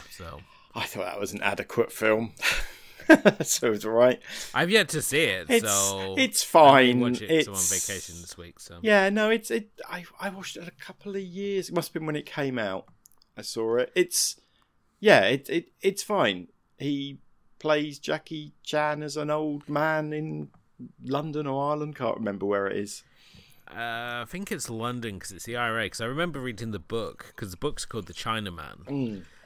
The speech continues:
Speaker 1: And in it, it's this Vietnamese guy, um,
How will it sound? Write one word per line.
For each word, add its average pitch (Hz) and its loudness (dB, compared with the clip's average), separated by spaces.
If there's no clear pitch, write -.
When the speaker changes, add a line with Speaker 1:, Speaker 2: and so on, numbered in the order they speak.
Speaker 1:
And 101 -6
in 107 -6
it, 104 -8
it's 90 -14
this 101 -10
Vietnamese 101 -4
guy, 82 -6
um, 92 -6